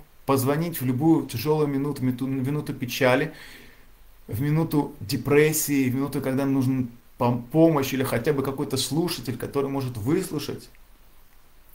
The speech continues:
и дать какой-то хороший совет, профессиональный совет, подсказать еврейские законы, просто одобрить добрым словом.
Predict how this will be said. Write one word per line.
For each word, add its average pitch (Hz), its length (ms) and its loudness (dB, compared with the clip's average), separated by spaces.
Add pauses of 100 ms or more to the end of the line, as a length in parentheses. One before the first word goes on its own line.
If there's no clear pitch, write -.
(140)
и 110 80 -6
дать 131 240 0
какой-то 135 340 -4
хороший 127 360 -2
совет, 131 420 -2 (600)
профессиональный 156 640 0
совет, 92 320 -4 (560)
подсказать 143 600 2
еврейские 135 360 0
законы, 131 560 4
просто 135 380 0
одобрить 120 580 2
добрым 123 320 4
словом. 104 420 -2